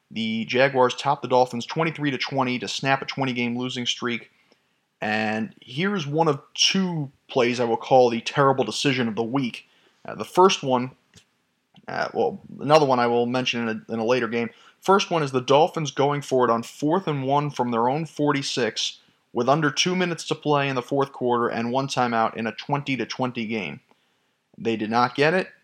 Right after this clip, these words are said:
Jaguars march only eleven yards. I think they actually went backwards on the first couple of plays, as a matter of fact, and still only went eleven yards over the next minute forty-two and still kicked the field goal to win. That being said, it was, it was not a,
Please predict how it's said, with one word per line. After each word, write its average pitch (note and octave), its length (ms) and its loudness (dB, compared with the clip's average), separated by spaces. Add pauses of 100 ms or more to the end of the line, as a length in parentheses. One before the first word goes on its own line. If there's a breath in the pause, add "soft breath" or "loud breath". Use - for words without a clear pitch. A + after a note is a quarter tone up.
(120)
Jaguars C3+ 640 4
march C3 720 0
only C#3+ 240 0
eleven C#3+ 480 2
yards. D3 380 2
I - 100 -2
think F3 160 -6
they D3 140 4
actually C#3 340 -2
went B2 360 -4
backwards A2+ 540 0
on A2 60 -2
the G#2 60 -4
first A2 220 -6
couple G#2+ 220 -4
of A2 80 -4
plays, G#2 280 -2
as A2+ 60 -10
a A2+ 40 -8
matter G#2+ 200 -2
of G2 80 -8
fact, G#2+ 300 0 (460 soft breath)
and G#2+ 160 -4
still D#3+ 240 2
only D3+ 180 2
went C3+ 220 0
eleven C#3+ 320 4
yards C3 260 2
over A2+ 120 -4
the A#2+ 60 -4
next B2 240 -6 (260)
minute C#3 340 -4
forty-two B2+ 880 -2 (280 soft breath)
and A#2 160 -2
still E3+ 300 2
kicked - 240 -4
the A2 60 -6
field A#2 260 -2
goal A2 200 2
to A#2 100 -8
win. A2+ 320 -2
That A#2+ 180 0
being B2+ 160 -2
said, A#2+ 320 0
it A2+ 100 -2
was, A2+ 460 -2
it - 240 -4
was A#2+ 180 -2
not C#3+ 220 0
a, A#2 260 -4